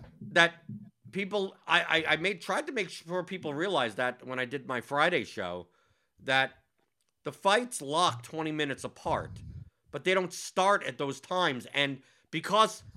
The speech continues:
there's typically twenty-five minutes in between fights, depending on, you know, when the scheduled start time, like, the first fight will lock at one, but not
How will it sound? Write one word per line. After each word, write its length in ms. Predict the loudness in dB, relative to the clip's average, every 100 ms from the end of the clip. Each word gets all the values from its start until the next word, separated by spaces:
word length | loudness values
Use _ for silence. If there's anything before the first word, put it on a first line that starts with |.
| -16 -2
there's 200 | 2 2
typically 440 | 4 2 2 -2 -2
twenty-five 840 | -2 -2 -2 2 6 8 6 2
minutes 340 | -2 -2 -2 -6
in 100 | -6
between 320 | -6 -6 -4
fights, 400 | 0 0 0 -4
depending 460 | -6 -4 -4 -2 -2
on, 160 | -2
you 80 | 0
know, 80 | -2
when 160 | -2
the 60 | -6
scheduled 360 | -6 -6 -8 -4
start 280 | -4 -2
time, 340 | -4 -6 -6 -10 _ _ _ _
like, 260 | 0 0 -2 _ _ _
the 100 | -6
first 400 | 2 4 4 4
fight 220 | 4 6
will 120 | 4
lock 280 | 4 4 4
at 120 | -2 -2
one, 640 | 0 2 2 -2 -8 -12 -20 _ _ _ _ _ -4
but 140 | 2
not 260 | 4 4